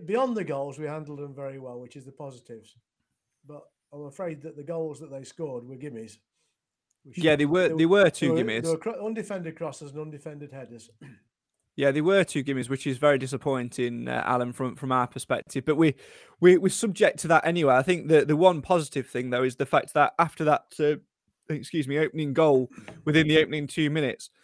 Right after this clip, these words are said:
Speaker 2: finally we had the, the capability within ourselves to, to get back in it. 'Cause I said to Lee Wilson, my co-commentator, before the,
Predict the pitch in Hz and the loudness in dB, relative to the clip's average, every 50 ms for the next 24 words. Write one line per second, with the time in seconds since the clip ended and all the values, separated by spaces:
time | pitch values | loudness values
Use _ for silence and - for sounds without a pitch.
0 | _ _ _ _ _ _ _ _ _ _ _ - - - - 226 220 226 214 185 | _ _ _ _ _ _ _ _ _ _ _ -20 -16 4 8 8 10 10 8 6
1 | 170 156 151 151 151 170 160 135 131 156 147 143 135 - - 156 - - 185 175 | 4 0 0 0 0 0 -2 -2 2 2 2 2 2 0 -4 -6 -6 -2 0 -2
2 | 151 - - 175 165 160 151 - 165 151 143 147 156 165 165 151 - - 165 147 | -2 -2 -4 -2 -2 -2 -2 -2 -4 -2 -2 -2 0 0 0 -2 0 2 2 2
3 | 139 139 - - 160 143 139 - 151 139 165 - - 156 - - 175 147 - - | 2 -2 -4 -4 -2 -2 -2 -4 -4 -4 -4 -2 -2 -4 -4 -4 -6 -6 -6 -6
4 | 160 143 - 214 196 - 180 170 165 160 147 170 180 170 - - 156 143 139 - | -8 -6 -4 -6 -6 -4 -4 -2 -2 0 2 2 2 0 0 -4 -6 -6 -6 0
5 | - 160 156 151 - 151 143 139 - - 147 - 139 143 - - - 165 151 147 | 0 0 0 2 0 -2 -2 -2 -2 -2 -4 -4 -4 -10 -8 -4 0 2 4 4
6 | 139 135 139 - - 143 147 | 2 0 -4 -8 -6 -8 -8